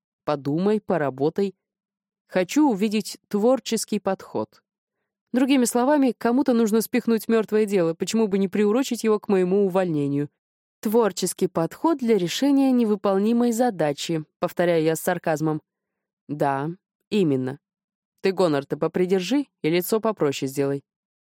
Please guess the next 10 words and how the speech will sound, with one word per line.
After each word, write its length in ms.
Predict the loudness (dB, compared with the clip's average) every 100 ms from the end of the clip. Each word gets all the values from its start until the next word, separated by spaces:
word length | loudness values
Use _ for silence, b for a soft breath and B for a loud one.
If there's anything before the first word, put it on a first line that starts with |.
| _ _ -18
Скажем 420 | -4 -2 2 0
так, 240 | 0 -4 -2
меня 260 | 0 2
настоятельно 840 | 2 0 0 0 2 0 0 -2 -2
попросили 580 | -2 -2 -2 -2 0
не 180 | 2 0
брать 280 | 0 -2 -2
тебя 260 | -4 -2 0
на 120 | 0
работу. 440 | -2 -2 -6 -8